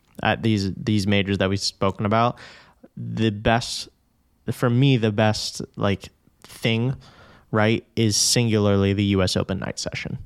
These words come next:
There's just nothing that compares to it. Um, uh, but again,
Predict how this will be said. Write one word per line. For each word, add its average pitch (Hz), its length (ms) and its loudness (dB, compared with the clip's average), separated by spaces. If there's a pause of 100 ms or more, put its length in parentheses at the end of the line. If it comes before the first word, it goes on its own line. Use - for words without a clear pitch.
(200)
There's 110 200 2
just 117 220 0
nothing 107 800 0
that 117 340 0 (100)
compares 98 500 0
to 107 220 0
it. 110 220 0 (420)
Um, 98 600 2 (220)
uh, 110 140 2
but 98 180 0
again, 107 460 0